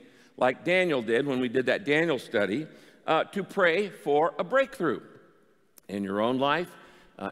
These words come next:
in the life of friends and family, in the life of our church, in our nation. And, uh, I'm just having so much fun and deeply moved reading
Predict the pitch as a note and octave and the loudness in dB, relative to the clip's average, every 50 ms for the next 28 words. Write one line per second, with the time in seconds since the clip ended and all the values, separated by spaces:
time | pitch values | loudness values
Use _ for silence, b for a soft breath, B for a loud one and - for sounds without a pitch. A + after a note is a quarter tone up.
0 | - - A#2+ A2 G#2+ G#2+ G#2+ A2+ A#2+ A#2 - A2 - - - D3+ D3+ D#3 D#3+ D3+ | -6 -4 -4 -2 -2 0 0 0 0 -2 -6 -12 -10 -4 -2 0 0 0 -2 -4
1 | - A2 G2+ - - D3+ C#3+ C#3+ D3 D3 D3 D3 D3+ - G#2+ G2+ G2 F#2+ G#2+ A2+ | -6 -8 -10 -6 -4 -2 0 0 0 0 -2 -2 -4 -4 -6 -6 -4 -4 -2 -2
2 | A#2+ A2+ - A2 F#2 A2 G2+ - - - - D#3 D#3 D#3 - - - A2+ G#2+ G2+ | -4 -4 -6 -6 -6 -6 -6 -6 -8 -6 -4 -4 -4 -4 -6 -10 -10 -8 -6 -6
3 | G2 G2 G#2 A2+ B2+ C#3 C#3 B2+ - - C#3 C#3 C3+ C3 C3 B B B B B | -6 -6 -4 -4 -2 -4 -4 -6 -6 -4 -4 -4 -4 -6 -10 B B B B B
4 | B B B A#2 A2+ A#2 A#2 A#2+ A#2+ A2 A#2 A#2 A#2+ A#2 A#2 - - - - A2+ | B B B -2 0 0 0 0 -2 0 0 0 0 0 -2 -2 -4 -4 -4 -2
5 | A#2 A#2 C3+ - - B2 C3+ - - E3+ D#3 - - D#3+ D3 C3 B2 A2 - - | -2 -2 -4 -8 -10 -16 -18 -14 -12 -12 -12 -8 -6 -6 -4 -4 -4 -6 -8 -6
6 | - D#3+ D#3 D3+ D#3 D3+ D3+ - - - C#3+ C#3 C3 B2 B2+ A#2+ B B B B | -2 -2 0 0 -2 -4 -6 -8 -6 -4 -2 0 0 -2 -4 -6 B B B B
7 | B B B - A#2+ A#2+ A#2+ A#2 G2 D3+ F3+ F3+ - - C#3 B2 A#2 A#2 A#2 A2+ | B B B -4 -2 -2 -2 -2 -4 -6 -6 -6 -6 -4 -4 -2 -2 -2 -2 -2
8 | G#2+ G#2 G#2+ G2+ G#2+ C3 C#3 C#3 B2 B2+ A#2+ B2 B2+ | -4 -4 -6 -8 -6 -4 -2 -2 -2 -4 -6 -6 -8